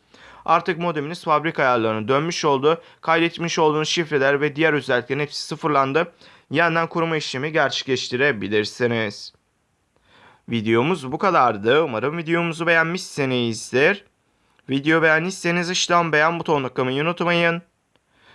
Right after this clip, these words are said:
Kanalımıza abone değilseniz lütfen abone olun.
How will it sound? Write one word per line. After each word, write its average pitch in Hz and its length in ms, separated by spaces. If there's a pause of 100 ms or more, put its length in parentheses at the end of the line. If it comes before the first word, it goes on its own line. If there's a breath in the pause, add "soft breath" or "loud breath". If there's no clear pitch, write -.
(100)
Kanalımıza 170 680
abone 160 360
değilseniz 165 500
lütfen 175 280
abone 131 320
olun. 139 560